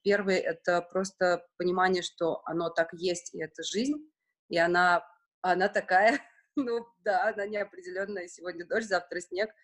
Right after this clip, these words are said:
а, в мае, не знаю, дожди и снега. Ну, в общем, че-то все время происходит кругом, везде. И второе — просто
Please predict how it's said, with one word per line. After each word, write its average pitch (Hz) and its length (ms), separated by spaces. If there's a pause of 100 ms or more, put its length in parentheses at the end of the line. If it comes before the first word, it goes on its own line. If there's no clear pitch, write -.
(420)
а, 160 260
в 160 100
мае, 170 600 (180)
не 160 140
знаю, 139 300
дожди 180 520
и 190 40
снега. 180 460
Ну, 208 160
в 208 60
общем, - 260 (500)
че-то 190 320
все - 180
время 247 180
происходит 185 420
кругом, 160 420
везде. 156 360 (460)
И 170 260
второе — 180 500
просто 180 640